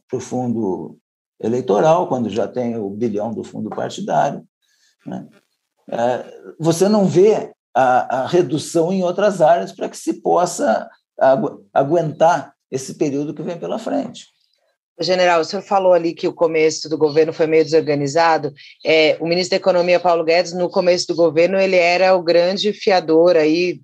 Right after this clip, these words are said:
Speaker 2: da política, né, do Bolsonaro com o mercado e tal. Como é que o senhor avalia hoje a atuação do ministro Paulo Guedes? O senhor acha que o Guedes tem errado, está errando? Enfim, como é que o senhor vê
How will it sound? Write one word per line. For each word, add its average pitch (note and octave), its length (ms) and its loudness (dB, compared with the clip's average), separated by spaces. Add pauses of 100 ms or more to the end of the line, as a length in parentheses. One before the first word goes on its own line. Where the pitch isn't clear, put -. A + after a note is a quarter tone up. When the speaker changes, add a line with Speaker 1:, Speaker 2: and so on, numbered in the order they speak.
Speaker 2:
da D3+ 140 0
política, D#3 440 -2
né, D3 220 -2
do C#3 240 -8
Bolsonaro C#3+ 560 -6
com C#3+ 100 -14
o D3 60 -8
mercado D3 600 -2
e D3 80 -10
tal. C3+ 320 -4 (280)
Como B3+ 180 -2
é F4+ 40 -2
que E4+ 60 -6
o - 20 -8
senhor F4 140 2
avalia G#3+ 420 2
hoje F3 720 2
a C#3 120 2
atuação D#3 400 -2
do D3+ 100 -4
ministro D#3 240 -2
Paulo D3 240 0
Guedes? E3 380 0
O D#3+ 100 -8
senhor F3 140 2
acha F3 180 0
que - 80 -18
o D#3 40 -14
Guedes D#3+ 280 2 (340)
tem E3+ 200 0
errado, D#3 600 -2
está D#3 320 0
errando? E3 680 0
Enfim, F3+ 260 -6
como G3 180 -4
é C4+ 60 2
que C4+ 80 -8
o - 20 -4
senhor A#3 220 2
vê F#3 300 0